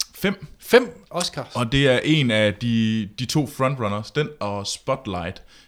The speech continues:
Speaker 1: det er de, det er dem, der nok højst sandsynligt løber med den store pris som bedste film.
Speaker 2: Ja. Den måde, vi kører vores anmeldelser på,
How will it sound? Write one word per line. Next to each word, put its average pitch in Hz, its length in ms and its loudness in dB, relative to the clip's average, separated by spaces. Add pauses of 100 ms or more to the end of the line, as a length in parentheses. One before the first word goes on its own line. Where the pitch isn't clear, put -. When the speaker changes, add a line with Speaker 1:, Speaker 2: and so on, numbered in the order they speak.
(120)
Speaker 1:
det 123 100 -2
er 117 40 -2
de, 101 320 -4 (100)
det 143 100 2
er 139 40 0
dem, 113 180 0
der 95 200 -2 (840)
nok 123 260 -4
højst 113 220 -4
sandsynligt 92 520 -6 (160)
løber 117 320 -2
med 90 420 -6 (160)
den 92 120 -4
store 104 240 -4
pris 95 340 -8
som 92 140 -8
bedste 98 260 -10
film. 95 200 -10 (440)
Speaker 2:
Ja. 175 140 2 (1300)
Den 208 120 8
måde, 202 160 6
vi 202 60 0
kører 202 200 0
vores 147 200 -2
anmeldelser 165 420 -2
på, 175 280 -8